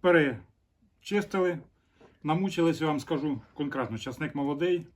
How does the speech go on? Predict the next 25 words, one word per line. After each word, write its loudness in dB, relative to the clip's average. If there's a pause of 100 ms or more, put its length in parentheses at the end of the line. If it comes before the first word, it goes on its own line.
(140)
погано -4
чиститься. -12
Значить, -6
що -2
ми 0
робимо 0
далі? -8 (920)
Е, -4 (600)
спочатку -2
будемо, 2
е, -4
молоти 0 (800)
куряче 0
м'ясо 0 (260)
на -2
м'ясорубці. -4 (400)
Молоти, 0 (280)
е, -6 (600)
м'ясо -4
будемо -2
разом 0
із -4
часником -8 (440)
в -20
перемішку. -4